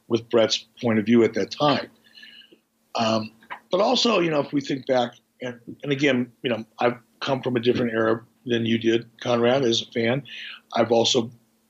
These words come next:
I'm looking at the business from a different perspective, having, you know, been the president of W C W and kind of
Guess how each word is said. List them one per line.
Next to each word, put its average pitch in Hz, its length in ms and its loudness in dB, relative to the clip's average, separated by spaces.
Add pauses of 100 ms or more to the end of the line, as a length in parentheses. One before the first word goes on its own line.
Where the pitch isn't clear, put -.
(180)
I'm 113 120 -2
looking 120 360 0
at 113 80 2
the 113 80 -4
business 110 280 0
from 107 200 -2
a 104 40 -4
different 104 280 -6
perspective, 160 680 2 (300)
having, 110 280 -6 (800)
you 127 120 -2
know, 113 120 -4 (720)
been 123 140 4
the 117 80 -2
president 120 420 2
of 113 80 -4
W 110 180 -2
C 110 180 -2
W 110 340 0
and 110 100 -2
kind 117 160 0
of 104 100 -2